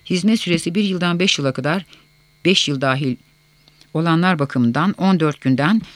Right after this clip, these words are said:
beş yıldan fazla on beş yıldan az olanlar bakımından yirmi günden, on beş yıl dahil ve daha fazla olanlar bakımından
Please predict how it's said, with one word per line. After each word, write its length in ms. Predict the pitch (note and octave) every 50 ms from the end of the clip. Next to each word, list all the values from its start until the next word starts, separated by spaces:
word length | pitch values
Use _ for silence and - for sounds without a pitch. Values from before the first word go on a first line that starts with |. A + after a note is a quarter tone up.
| - -
beş 200 | - G3+ G#3+ -
yıldan 340 | G3 F#3+ F3 F#3 F#3 F#3+ G3 - _ _ _ _ _ _
fazla 360 | - E3+ E3 D3+ C#3+ E3 F#3
on 220 | - A3 A3+ A3+
beş 200 | G3+ G3 - -
yıldan 180 | E3 D3 E3 D#3
az 240 | - E3+ F3+ - D#3
olanlar 380 | C#3+ C#3 C3 C#3 C3+ C3 B2+
bakımından 520 | C3 B2 - - C3+ C3 B2+ D3+ F3 G3 G3
yirmi 300 | E3 E3+ D#3 E3 D#3+ C3
günden, 440 | - A#2 A2 C3 C3+ D#3 G#3+ A#3 - - - - - - - -
on 200 | G3+ B3 B3 A3+
beş 220 | G#3 G3+ - -
yıl 160 | F#3 F3+ D3
dahil 360 | D#3+ D3+ D3+ D#3+ F#3 F#3 E3+
ve 120 | D3+ D#3+ C#3
daha 180 | D#3+ E3 F#3+
fazla 320 | F#3 - D#3 C#3 B2 - A2+
olanlar 460 | G#2+ C3+ C3+ C3 C3 C#3+ C#3+ C#3+ B2+
bakımından 520 | B2 - - B2 A2+ A#2+ C#3+ E3+ G3 G#3+